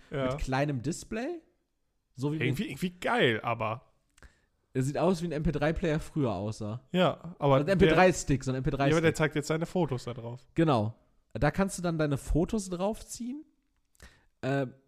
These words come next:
Speaker 1: Wie
Speaker 2: was
Speaker 1: viel
Speaker 2: man,
Speaker 1: Speicher hat der?
Speaker 2: was man aber genau damit macht, das, das gucken wir uns jetzt auch mal an. Ich konnte mich ja jetzt nicht mit jedem Produkt selber, ähm, befassen.
Speaker 1: Mhm.
Speaker 2: Ähm, und zwar auch hier so eine Stock-Karen, die sich darüber freut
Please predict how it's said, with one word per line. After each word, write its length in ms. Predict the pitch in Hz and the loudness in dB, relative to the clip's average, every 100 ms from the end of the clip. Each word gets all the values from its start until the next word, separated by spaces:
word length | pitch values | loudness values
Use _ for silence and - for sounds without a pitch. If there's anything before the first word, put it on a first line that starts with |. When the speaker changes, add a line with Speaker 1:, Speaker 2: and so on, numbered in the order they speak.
| _ - | _ -12
Speaker 1:
Wie 120 | 135 | -4
Speaker 2:
was 120 | 143 | -2
Speaker 1:
viel 80 | 185 | 0
Speaker 2:
man, 80 | 143 | -2
Speaker 1:
Speicher 160 | 175 214 | -2 -4
hat 120 | 208 | -6
der? 160 | 226 - | -8 -12
Speaker 2:
was 180 | 117 135 | -8 -4
man 80 | 175 | 0
aber 140 | 156 143 | 0 0
genau 260 | 123 147 | 0 0
damit 220 | 175 185 | 0 -2
macht, 180 | 175 - | -4 -6
das, 80 | 165 | -6
das 200 | 165 - | -6 -4
gucken 200 | 208 208 | -4 -4
wir 60 | 185 | -6
uns 100 | 170 | -6
jetzt 140 | - | -6
auch 220 | 151 170 | -6 -4
mal 140 | 107 82 | -6 -6
an. 180 | 85 147 | -8 -10
Ich 80 | 123 | -2
konnte 160 | 139 | 0
mich 100 | 139 | 2
ja 60 | 139 | 0
jetzt 140 | 123 | 0
nicht 100 | 123 113 | -2 -8
mit 100 | 104 | -4
jedem 160 | 131 | -4
Produkt 340 | 127 120 113 - | -2 -4 -6 -2
selber, 360 | 120 127 110 - - - _ | -2 0 -4 -8 -20 -20 _
ähm, 240 | 107 104 | -4 -4
befassen. 520 | 101 - 151 - 131 - _ | -4 -4 -4 -4 -8 -10 _
Speaker 1:
Mhm. 200 | 143 135 160 247 | -10 -8 -8 -6
Speaker 2:
Ähm, 720 | 120 117 120 117 117 117 110 - _ - | -2 -2 -2 -6 -6 -8 -10 -14 _ -12
und 120 | 131 127 | -8 -4
zwar 460 | - 147 208 - _ _ _ _ _ _ - | -2 0 -2 -8 _ _ _ _ _ _ -14
auch 160 | - 131 | -6 -6
hier 200 | - 170 | -2 -2
so 80 | 147 | 0
eine 160 | 120 | -2
Stock-Karen, 1080 | 120 - - 156 - - - 170 175 220 262 - | -4 -6 -4 -4 -4 -10 -2 0 0 -4 -6 -8
die 80 | |
sich 140 | 131 135 | -6 -4
darüber 320 | 127 117 117 | -4 -2 -4
freut 480 | - 113 139 - | -2 -2 -2 -2